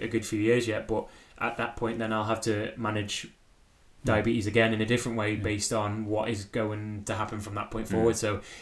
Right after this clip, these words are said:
Speaker 1: it is a forever learning curve. Like, you're just gonna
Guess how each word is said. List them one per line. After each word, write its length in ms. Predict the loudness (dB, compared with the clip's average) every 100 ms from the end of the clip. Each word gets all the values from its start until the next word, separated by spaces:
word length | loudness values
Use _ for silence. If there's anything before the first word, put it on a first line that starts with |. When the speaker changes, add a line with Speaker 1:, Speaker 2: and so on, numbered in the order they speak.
| -2
Speaker 1:
it 80 |
is 120 | 0 2
a 60 |
forever 640 | -2 -8 -10 2 4 4 4
learning 380 | 0 0 -2 -4
curve. 460 | -4 -2 -4 -8 -8
Like, 220 | -10 -10 -18 -12
you're 100 | -6
just 300 | -4 -6 -4
gonna 340 | -4 -2 -4